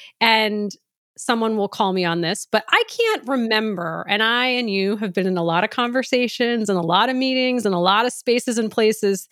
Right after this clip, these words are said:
in our careers so far. I can't remember a time when someone actually was evaluating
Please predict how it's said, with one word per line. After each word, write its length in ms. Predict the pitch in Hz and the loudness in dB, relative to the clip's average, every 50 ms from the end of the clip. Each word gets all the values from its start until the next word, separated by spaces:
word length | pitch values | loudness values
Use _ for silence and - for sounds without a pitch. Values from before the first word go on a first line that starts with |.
| - - - - - | -20 -20 -20 -12 -4
in 120 | - 214 214 | -2 0 0
our 140 | 196 190 190 | 0 0 -2
careers 440 | - - 220 208 202 208 202 - | -4 -2 0 0 2 2 0 0
so 160 | - 208 196 180 | 0 0 0 0
far. 280 | - 202 190 185 190 - | 2 2 2 2 2 0
I 60 | - - | -2 -4
can't 300 | - - 539 523 427 381 | -2 0 0 0 0 0
remember 380 | 349 302 302 302 294 294 277 | 0 0 2 0 0 2 0
a 80 | 240 220 | 0 0
time 640 | - - - 226 214 190 170 160 156 156 160 175 - _ _ _ _ _ _ _ _ _ _ - | -2 -2 0 0 2 2 0 -2 -4 -8 -10 -12 -16 _ _ _ _ _ _ _ _ _ _ -4
when 140 | 220 220 226 | -2 -2 -2
someone 640 | 214 - - - 269 285 311 320 302 277 269 254 | -2 -2 0 0 0 2 2 0 0 0 0 -2
actually 1000 | 233 - 226 220 220 220 - - - 233 214 208 208 196 196 190 190 180 180 175 _ _ _ _ _ _ _ _ _ _ - | -2 -2 -2 -2 -2 -2 -6 -6 -4 -4 -4 -2 -2 -2 -2 -2 -2 -4 -6 -8 _ _ _ _ _ _ _ _ _ _ -4
was 200 | 202 208 208 196 | 0 0 2 2
evaluating 1040 | 208 196 190 226 226 240 269 294 277 254 247 233 214 202 196 190 185 185 180 175 - | 2 2 4 4 4 4 2 0 0 0 2 2 2 0 0 0 -2 -2 -4 -6 -10